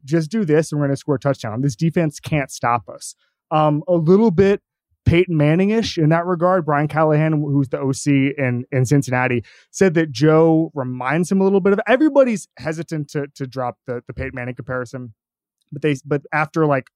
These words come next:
fifty qualifications, they, they go ahead and do it. Um,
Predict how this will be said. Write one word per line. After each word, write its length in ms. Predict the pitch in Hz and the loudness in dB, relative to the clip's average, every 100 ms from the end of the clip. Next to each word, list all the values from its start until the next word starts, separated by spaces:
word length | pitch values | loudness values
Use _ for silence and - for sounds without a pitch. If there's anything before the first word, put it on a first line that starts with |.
| _ | _
fifty 240 | 180 156 160 | -2 0 -2
qualifications, 800 | 160 139 - 131 127 147 143 - | 0 0 -4 -8 -6 -4 -4 -4
they, 160 | 127 123 | -8 -6
they 80 | 131 | -4
go 180 | 131 127 | -2 0
ahead 160 | 127 | -2
and 80 | 123 | -2
do 160 | 120 147 | 0 -2
it. 120 | 214 _ _ _ _ | -2 _ _ _ _
Um, 460 | 156 156 151 143 | 0 2 2 -2